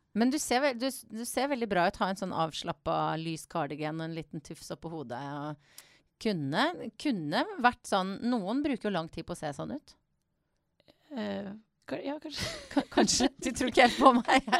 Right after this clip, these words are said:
Speaker 1: <laughs> Men hva-, hvor forfengelig vil du si du er?
Speaker 2: Eh, ganske lite. I denne roadtrippen som jeg dro på nå, da hadde jeg med meg en shorts og en singlet og en, eh, sånn flanellskjorte, og det var det.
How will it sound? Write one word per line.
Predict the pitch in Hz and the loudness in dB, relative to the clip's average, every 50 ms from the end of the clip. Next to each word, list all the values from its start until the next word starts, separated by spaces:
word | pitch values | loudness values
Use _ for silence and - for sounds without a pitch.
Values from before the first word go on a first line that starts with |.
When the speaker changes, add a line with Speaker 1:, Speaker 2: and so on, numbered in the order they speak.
| 320 - | 0 0
Speaker 1:
<laughs> | 392 480 523 - - | -4 -2 -2 -2 0
Men | - 330 311 | 0 4 6
hva-, | 311 302 - 415 403 254 | 6 6 6 2 -4 2
hvor | 254 311 302 - 320 | 4 4 4 4 2
forfengelig | 285 - 285 226 196 185 196 214 | 0 2 2 2 2 0 -2 -4
vil | 214 208 202 | -4 -6 -8
du | 208 | -8
si | 190 190 185 | -8 -4 0
du | 185 | 0
er? | 185 190 240 294 - - - - - - - _ _ - - | 0 0 -2 -4 -8 -18 -20 -20 -20 -20 -20 _ _ -4 -2
Speaker 2:
Eh, | 214 214 214 208 208 208 | -2 0 2 2 2 2
ganske | 196 202 196 190 - - 208 | 2 0 0 0 -4 -8 -10
lite. | 170 160 151 - - - - - _ _ _ _ _ _ _ _ _ _ _ _ _ _ _ - | -8 -8 -8 -8 -10 -14 -14 -16 _ _ _ _ _ _ _ _ _ _ _ _ _ _ _ -4
I | 220 226 | 0 2
denne | 226 220 208 202 196 196 196 | 2 4 6 6 6 6 6
roadtrippen | 185 180 165 156 - - 175 - 175 180 180 | 4 2 2 0 -2 -8 -8 -4 -4 -4 -2
som | 180 175 170 | -2 -2 -4
jeg | 170 160 | -4 -6
dro | 165 165 | -8 -10
på | 160 - 175 | -10 -8 -6
nå, | 165 165 165 170 170 165 - | -4 -2 -2 -2 -2 -4 -6
da | - - 170 175 175 175 175 170 | -10 -10 -6 -4 -4 -4 -4 -4
hadde | 180 175 156 147 | -6 -8 -8 -8
jeg | 143 | -8
med | 143 147 143 | -8 -6 -6
meg | 143 147 147 143 - | -6 -8 -8 -8 -8
en | - 147 147 | -8 -8 -8
shorts | - - - - - - - - - | -8 -8 -10 -10 -10 -16 -18 -18 -14
og | - 175 180 180 | -10 -10 -10 -10
en | - - | -10 -12
singlet | - - - - 160 156 _ _ - - _ | -10 -10 -8 -8 -8 -10 _ _ -20 -20 _
og | - - 160 156 156 151 147 147 - _ - | -12 -8 -6 -6 -4 -4 -6 -8 -10 _ -8
en, | 156 151 147 147 151 156 | -6 -4 -4 -2 -2 -4
eh, | 151 151 | -4 -6
sånn | 156 170 160 160 151 151 147 160 - _ - - _ _ - - | -4 -4 -2 -2 0 -2 -4 -6 -12 _ -14 -14 _ _ -18 -12
flanellskjorte, | - 175 170 160 156 160 151 151 - - 165 - - 277 285 | -8 -6 -4 -4 -4 -4 -6 -8 -10 -14 -10 -4 -4 -4 -2
og | - 220 196 | -2 -6 -4
det | 180 160 156 | -4 -4 -4
var | 165 160 | -4 -4
det. | 165 185 | -6 -6